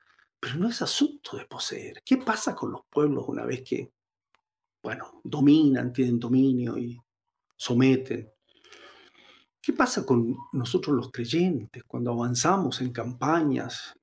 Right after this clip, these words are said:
voy a decir así, de evangelización o campañas de extensión, como decimos, del reino de Dios? Tenemos logros,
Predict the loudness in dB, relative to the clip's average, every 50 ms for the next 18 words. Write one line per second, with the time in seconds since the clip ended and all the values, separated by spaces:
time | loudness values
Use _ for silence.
0 | _ _ _ _ _ _ _ -20 -18 -16 -14 -14 -16 -16 -4 2 4 6 6 6
1 | 4 2 -2 -4 -6 -4 -4 -2 -2 -2 -2 -2 -4 -8 -12 -14 -14 -12 -12 -10
2 | -10 -8 -6 -2 2 4 6 8 8 6 6 4 4 2 0 -2 -6 -6 -8 -10
3 | -6 -2 2 4 4 6 4 4 2 -2 -6 -8 -8 -10 -8 -4 -4 -4 -2 -2
4 | -2 -2 0 2 2 4 4 4 2 0 -2 -2 -4 -4 -6 -8 _ -6 -4 -2
5 | -2 -2 -2 -4 -4 -2 -2 -2 -2 -4 -6 -6 -6 -4 -2 0 0 0 0 -2
6 | -4 -6 -6 -6 -8 -10 -10 -10 -14 -20 _ _ _ _ _ _ _ _ _ _
7 | _ _ _ _ _ _ _ _ _ _ _ _ _ 0 4 4 4 4 2 2
8 | 4 6 6 8 6 6 4 2 -2 -2 -4 -8 -10 -14